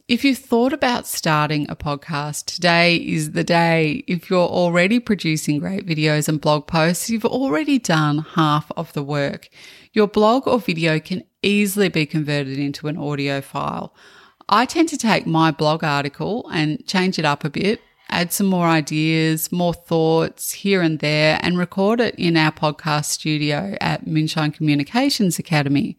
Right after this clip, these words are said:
And then I hand the recording file over to our editor, who makes it sound much more slick with an intro and an outro and theme music. But if that sounds like even more work, don't worry.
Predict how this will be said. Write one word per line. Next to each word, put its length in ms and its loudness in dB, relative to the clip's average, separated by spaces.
And 160 6
then 140 6
I 80 4
hand 300 2
the 120 -2
recording 540 2
file 580 0
over 240 0
to 180 -8
our 220 -4
editor, 560 -2
who 100 4
makes 320 2
it 120 -6
sound 520 2
much 340 -2
more 140 0
slick 380 -2
with 120 -2
an 100 0
intro 560 0
and 140 0
an 100 2
outro 600 -4
and 220 -2
theme 360 0
music. 540 -2
But 120 4
if 100 2
that 180 2
sounds 340 2
like 180 2
even 220 2
more 240 -2
work, 380 -4
don't 340 0
worry. 560 -2